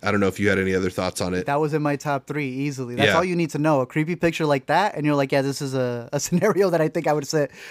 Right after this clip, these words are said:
Speaker 2: for a,
Speaker 1: Yeah.
Speaker 2: a, a nice, easy, breezy doc for."
Speaker 1: Uh, the second pick that I had was Bad Press, which is about a reporter trying to do her job and being censored for it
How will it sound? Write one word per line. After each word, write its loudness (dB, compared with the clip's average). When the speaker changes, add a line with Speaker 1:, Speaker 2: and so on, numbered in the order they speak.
Speaker 2:
for 0
a, 6
Speaker 1:
Yeah. 2
Speaker 2:
a, -6
a -4
nice, 2
easy, -2
breezy -2
doc 0
for." -10
Speaker 1:
Uh, 4
the -4
second 2
pick 0
that 4
I 4
had 2
was 0
Bad 0
Press, 0
which 0
is -2
about 2
a 6
reporter 4
trying 0
to -12
do -2
her -2
job 2
and -2
being 0
censored 2
for 4
it 4